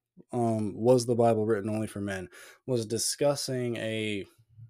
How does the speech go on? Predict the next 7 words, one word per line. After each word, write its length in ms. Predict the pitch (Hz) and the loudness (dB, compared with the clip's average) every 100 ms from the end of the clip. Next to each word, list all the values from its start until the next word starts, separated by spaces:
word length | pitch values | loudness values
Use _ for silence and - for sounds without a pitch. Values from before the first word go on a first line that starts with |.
| - | -8
a 300 | 110 98 98 | -2 -2 -2
translation, 1000 | - - 131 123 110 120 117 - 120 110 | -4 -2 2 2 4 4 4 2 0 0
quote-unquote, 680 | - 113 107 107 110 113 - | -4 -4 -2 -2 2 2 2
controversy. 840 | 113 113 113 113 117 117 123 113 - - - _ - | -2 -4 -4 0 0 2 0 -2 -4 -20 -20 _ 2
Um, 520 | 120 113 110 104 92 - _ _ _ _ _ _ _ _ | 4 6 6 2 0 -6 _ _ _ _ _ _ _ _
depending 400 | 139 160 233 214 | 0 4 6 6
on 340 | 170 139 120 | 6 4 2